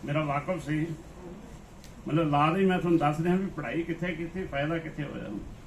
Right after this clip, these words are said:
ਮੈਂ ਉਸ ਨੂੰ ਕਿਹਾ, ਮੈਂ ਕਿਹਾ, "ਜੇ ਤੂੰ ਇਵੇਂ ਕਰੇਂਗਾ ਤਾਂ ਇਹ ਤੇਰੀ ਵਸੀਅਤ ਜਿਹੜੀ ਆ ਉਹਨੂੰ ਚੈਲੰਜ ਕਰਕੇ ਰੁਕਵਾ ਦੇਗੀ। ਤੂੰ ਇਸ ਨੂੰ ਕੁਝ ਨਾ ਕੁਝ ਦੇ,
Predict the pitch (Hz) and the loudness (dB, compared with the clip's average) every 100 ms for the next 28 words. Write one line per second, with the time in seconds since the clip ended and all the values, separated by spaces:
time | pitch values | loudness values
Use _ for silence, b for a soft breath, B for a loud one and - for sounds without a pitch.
0 | - - - - - 135 151 175 170 180 | -18 -18 -18 -18 -6 2 4 4 4 2
1 | 160 139 165 196 156 160 160 156 156 175 | 2 2 4 6 6 6 4 2 2 6
2 | 156 160 175 147 143 160 151 170 190 185 | 8 8 8 4 6 6 6 6 4 2
3 | 160 175 170 147 139 156 185 160 - 143 | 2 0 0 0 4 4 4 2 0 2
4 | 147 180 175 147 147 170 185 170 - 151 | 4 4 2 2 4 4 4 0 2 4
5 | 160 175 165 156 143 190 175 147 156 175 | 6 4 4 2 0 0 -2 -2 2 4
6 | 185 131 110 98 - - - - - - | 4 2 -2 -4 -8 -12 -16 -16 -16 -16
7 | - - - - - 180 214 - 180 190 | -16 -18 -18 -18 -4 -2 0 0 2 4
8 | 202 185 220 - 214 214 214 226 214 196 | 4 2 0 0 0 2 0 0 2 4
9 | - 202 180 - | 8 10 8 4